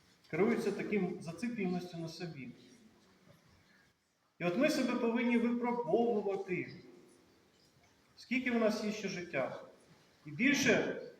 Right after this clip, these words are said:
переживати за свою душу безсмертну. Тому що абсолютно все, що є тут, в нашому світі, ми тут і залишимо. Все перетвориться в прах.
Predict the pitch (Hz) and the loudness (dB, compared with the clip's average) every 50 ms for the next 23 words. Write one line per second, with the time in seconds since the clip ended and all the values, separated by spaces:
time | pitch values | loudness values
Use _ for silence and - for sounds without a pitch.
0 | - - 175 180 196 185 190 196 185 214 240 269 262 240 233 - - 208 - - | -8 -2 2 4 4 4 4 4 6 6 6 6 6 4 2 0 0 -2 -2 -4
1 | 196 214 220 220 220 170 214 233 220 - 220 196 180 180 175 - - 165 151 135 | -4 -2 -2 -2 -2 -2 -4 -4 -4 -4 -6 -8 -6 -8 -8 -8 -6 -4 -4 -4
2 | - - - - - - - - - - - - _ _ _ _ _ - - - | -4 -6 -10 -12 -14 -18 -20 -20 -20 -20 -20 -20 _ _ _ _ _ -20 -20 -20
3 | _ _ _ _ - 170 208 220 208 - 233 214 233 - 226 240 262 277 240 233 | _ _ _ _ -4 -2 0 0 2 2 2 2 2 0 0 0 2 2 2 2
4 | 226 214 - - 254 240 233 240 220 208 208 226 214 - - - 262 254 214 - | 0 0 0 0 0 0 0 0 0 0 0 0 -2 -2 -4 -4 -4 -4 -2 0
5 | 214 208 196 196 - 190 190 185 180 - 185 247 277 - 226 196 185 190 190 190 | 2 2 2 2 0 -2 -4 -4 -4 -4 -2 -2 -2 -2 -2 -2 -2 -2 -2 -2
6 | 208 196 214 190 185 196 185 175 147 131 - - - - 127 127 - - - - | -4 -4 -6 -4 -4 -4 -4 -4 -4 -6 -8 -10 -14 -16 -16 -16 -18 -16 -14 -8
7 | - 180 202 240 269 277 254 - - - - - - - - - - - - - | -2 2 4 4 4 4 2 -2 -6 -8 -10 -14 -20 -20 -20 -20 -20 -20 -20 -20
8 | _ _ - _ _ - _ _ _ _ _ _ _ _ - 170 175 180 - - | _ _ -20 _ _ -20 _ _ _ _ _ _ _ _ -4 0 0 0 0 2
9 | 175 214 233 226 220 - - 208 196 170 151 - - - 160 160 151 - - - | 4 4 4 4 4 2 2 0 0 0 -4 -6 -4 0 2 4 4 2 0 -6
10 | - | -8